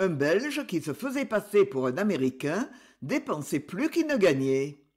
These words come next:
Il aimait trop le champagne et les cartes, et partout où il passait, il ne laissait que des dettes. À la fin, ses créanciers s'étaient fâchés, puis ils s'étaient réunis, ils avaient montré les dents,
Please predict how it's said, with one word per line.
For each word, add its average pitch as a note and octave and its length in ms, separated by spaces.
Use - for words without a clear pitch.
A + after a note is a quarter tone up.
Il F3 140
aimait C4+ 220
trop C4+ 240
le D#3 120
champagne G#3 520
et C#3+ 100
les C3 140
cartes, G3 480
et A3+ 160
partout B3 520
où E3 60
il C3+ 140
passait, D#3+ 580
il F3 100
ne E3 100
laissait A#3 500
que E4 200
des A3 160
dettes. C#3 540
À C4 80
la E3 100
fin, F#3+ 380
ses F#3+ 140
créanciers C4+ 600
s'étaient D#3+ 280
fâchés, D#3+ 640
puis C#4 200
ils D3 220
s'étaient D4 320
réunis, D3 680
ils E3 200
avaient C#4+ 220
montré E3 400
les C#3 100
dents, E3+ 420